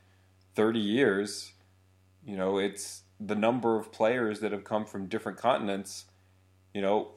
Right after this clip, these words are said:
has increased, and it's cre-, increased so much more in Europe and Asia and South America than it has from Africa. And so, you know, it, that you're right that I think there's something missing there because, you know, like you say, it started with a bang,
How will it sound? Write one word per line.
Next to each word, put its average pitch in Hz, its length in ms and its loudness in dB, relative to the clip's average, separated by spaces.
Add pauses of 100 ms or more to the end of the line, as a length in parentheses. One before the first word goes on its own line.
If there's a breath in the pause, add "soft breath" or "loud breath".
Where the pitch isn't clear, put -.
(460)
has 117 300 6
increased, 123 720 -2
and 107 140 4
it's 104 140 -4
cre-, - 300 -6
increased 120 460 -2
so 139 140 4
much 151 320 4
more 92 460 0 (440)
in 104 240 0
Europe 107 440 2
and 101 120 2
Asia 101 540 0
and 95 140 -4
South 107 280 2
America 104 460 2
than 92 140 -2
it 92 100 -6
has 101 420 -2 (160)
from 95 180 -6
Africa. 92 560 -2
And 85 120 -10
so, 92 300 -2 (500)
you 101 100 -4
know, 92 100 0
it, 85 320 -6
that 101 240 -6
you're 107 160 -2
right 120 340 4
that 92 120 -6
I 90 100 -4
think 113 220 -8
there's 98 200 -4
something 104 580 -2
missing 110 320 -4
there 90 180 -4
because, 92 680 -6 (500)
you 101 100 -4
know, 95 100 2 (120)
like 104 180 0
you 117 80 -4
say, 135 180 2
it 110 80 0
started 107 360 -2
with 110 120 -2
a 104 40 -4
bang, 104 580 2